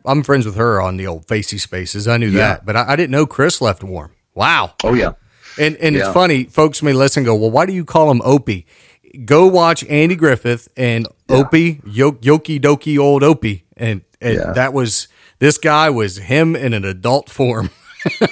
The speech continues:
Speaker 2: He was. He, Chris is, Chris is a sweet guy, man. He really is. He just, uh, I remember one Halloween, w-, he came to work dressed as me. I walked in the studio and, and I said, "What are you doing?" He goes,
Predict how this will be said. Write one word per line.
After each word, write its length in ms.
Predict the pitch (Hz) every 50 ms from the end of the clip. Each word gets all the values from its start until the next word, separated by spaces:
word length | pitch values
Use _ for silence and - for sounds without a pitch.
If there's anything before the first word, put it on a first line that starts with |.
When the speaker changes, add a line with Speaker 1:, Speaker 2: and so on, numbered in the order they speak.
| 110 -
Speaker 2:
He 80 | 117
was. 280 | 110 107 107 101 98 95
He, 80 | 117 117 - 101 - - - - - - - -
Chris 320 | - 151 165 165 - -
is, 80 | 139 120 -
Chris 300 | - - 143 151 139 -
is 120 | 127 110 104
a 80 | 107
sweet 300 | - - 127 123 131 113
guy, 280 | 113 117 113 107 101 95
man. 240 | 92 90 92 95 95
He 80 | 104 107
really 300 | 110 113 113 110 110 113
is. 240 | 110 104 - - -
He 100 | - 113
just, 320 | 95 110 107 98 - - 107
uh, 200 | 101 95 92 85 - _ _ _ _ _ - - - - - -
I 80 | 104
remember 320 | 117 135 139 135 131 123 120
one 180 | 120 131 131 123
Halloween, 720 | 117 127 123 123 123 117 120 127 127 123 120 110 104 101 104
w-, 180 | 107 110 104
he 180 | 92 107 117 107
came 260 | - - 127 117 113
to 80 | 104 101
work 260 | 104 110 107 98 -
dressed 420 | 104 87 95 110 117 120 - - -
as 160 | 98 87 92
me. 240 | 107 117 117 107 92
I 60 | 87
walked 320 | 92 92 101 104 - -
in 80 | 110 98
the 40 | 92
studio 560 | - - - 113 117 107 104 95 92 87 87
and, 120 | 87 82 - - - - - - - - - _ _ _ _ -
and 100 | - 113
I 40 |
said, 220 | 113 - 104 98 101 110 104 104
"What 140 | 131 208 320
are 40 | 302
you 100 | - 208 170
doing?" 420 | 156 147 190 285 233 120 78 71 - - -
He 120 | 107 107
goes, 280 | 110 110 95 - -